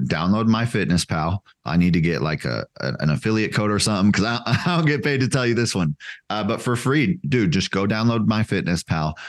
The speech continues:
Start accurately tracking the food you're consuming and sustain that through two thousand twenty-four. And you get control over how much you're consuming. I guarantee you get control over your body weight.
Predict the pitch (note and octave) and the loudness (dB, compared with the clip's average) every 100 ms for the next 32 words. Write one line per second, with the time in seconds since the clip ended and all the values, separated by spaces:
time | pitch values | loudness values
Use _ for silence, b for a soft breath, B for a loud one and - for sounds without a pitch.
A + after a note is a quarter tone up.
0 | - - - G2 A2+ - F2 F#2+ - G#2 | -8 -4 -2 -2 -4 -4 -4 -4 0 0
1 | G2 G2 F#2+ F#2+ F2+ - F2+ F2 D#2 D#2+ | 2 0 0 -2 -2 0 4 4 2 2
2 | D2+ D2+ D2 D#2 - D2+ C#2+ C#2 C#2 B | 2 2 2 2 2 2 4 4 0 B
3 | B - E2 F2 D#2 F2+ F#2 F#2+ F2+ - | B -2 0 2 0 0 2 2 0 0
4 | F2 E2+ D#2+ E2+ B B - F#2 F2 F2+ | 2 4 2 0 B B -2 0 0 0
5 | F2+ F#2+ E2 F#2 F2 F2 D#2+ D2+ C#2 - | 0 2 2 2 2 2 0 0 -2 -6
6 | B B - F2 F2+ F2+ F2 G2 G#2+ F#2 | B B -10 -4 2 4 4 2 2 2
7 | G#2 G2+ F2+ E2+ E2+ F2+ F#2 - F2 F2 | 0 0 0 0 2 2 2 2 2 2
8 | D#2+ F2+ F#2+ G#2+ D2 E2 D2 F2 F2 D#2+ | 2 4 4 4 2 0 0 2 2 2
9 | E2+ E2 D#2 D2+ - D2 D#2+ D2+ C#2 C#2+ | 4 4 2 0 2 2 2 0 2 2
10 | B1+ C2+ A#1 G1+ A1 | 0 0 -2 -2 -4